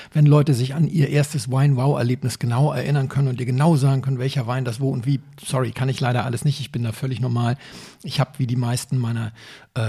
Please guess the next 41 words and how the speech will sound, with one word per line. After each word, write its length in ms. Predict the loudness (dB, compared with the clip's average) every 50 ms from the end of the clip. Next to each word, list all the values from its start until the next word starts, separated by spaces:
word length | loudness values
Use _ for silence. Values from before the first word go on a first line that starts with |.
| -2 0 2
Hörer 280 | 4 4 4 4 2 0
und 120 | 0 -2
Webweinschul-Zuschauer 960 | -2 -2 -2 -2 -2 -2 -2 -6 -6 -6 -6 -6 -4 -4 -4 -4 -4 -4 -4
auch, 340 | -2 0 0 0 -2 -4 -10 -18 -20 -20 -20 -20 _
angefangen, 440 | 0 2 4 4 2 2 0 0 0
mich 140 | 0 0 -2
mit 80 | -2 -2
dem 80 | -2
Thema 240 | 0 2 2 2 2 2
zu 80 | 0 -2
beschäftigen, 480 | -2 -2 0 -2 -2 0 -2 -2 -2
als 160 | -2 -4 -4
ein 80 | -4 -2
bisschen 160 | -2 -2 -2
Geld 260 | -2 -2 -2 -2 -2
da 180 | -4 -4 -4 -4
war. 280 | -6 -6 -8 -10 -10 -10
Also 180 | -8 -6 -6 -4 -4 -6 -8
sprich, 400 | -10 -2 0 0 0 0 -4 -10 -12 -12 -10
als 220 | -8 -8 -8 -6
der 120 | -6 -4 -4
erste 140 | -4 -4 -4 -2 -2 -2 -2 -4 -2
gut 160 | -2 -2 -2
bezahlte 380 | 0 -2 -4 -2 -2 -2 -4 -2
Job 240 | -2 -2 -2 -2 -2
irgendwie 340 | -2 -2 0 0 0 0 -2
anstand 500 | -2 -4 -4 -4 -2 -2 -2 -2 -2 -4
und 100 | -6 -4
man 80 | -4 -2
so 100 | -2 -2
den 100 | -2 -2
Eindruck 320 | 0 2 2 2 2 2
hatte, 100 | 0 0
das 180 | 0 -2 -4 -2
gehört 220 | -2 -4 -2 -2
jetzt 180 | -4 -6 -6 -6
dazu. 360 | -6 -2 0 4 4 4 4
Man 100 | 4 2
saß 220 | 0 0 -2 0 0
im 60 | -2
Restaurant, 580 | -2 -2 -4 -4 -4 0 2 2 4 2 2